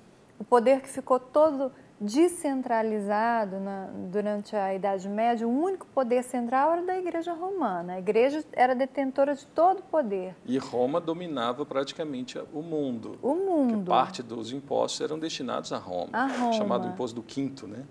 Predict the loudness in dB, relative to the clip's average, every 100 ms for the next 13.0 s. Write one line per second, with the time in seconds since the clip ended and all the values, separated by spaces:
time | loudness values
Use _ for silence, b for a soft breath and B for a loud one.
0 | -20 -6 -2 -2 2 2 2 -2 -8 -10
1 | -12 -14 B B -6 -2 -2 -2 -2 0
2 | 0 2 2 2 2 -2 -2 0 0 0
3 | 0 2 0 0 -2 -4 -4 -4 -4 -4
4 | -4 -4 -6 -12 -18 -20 -14 -8 -6 -4
5 | 0 0 0 4 6 6 4 0 -8 0
6 | 4 6 4 2 0 0 -2 -4 -2 0
7 | 0 -2 -2 -4 -4 -2 -2 -4 -2 0
8 | 2 2 2 0 0 0 0 -2 -2 -2
9 | -2 -2 -2 -2 -4 -4 -4 -2 0 2
10 | 0 0 -2 0 2 0 -4 -8 -2 -2
11 | -2 -2 -2 4 6 6 2 0 -2 -2
12 | 0 -2 -2 -2 0 -2 -2 -4 -6 -8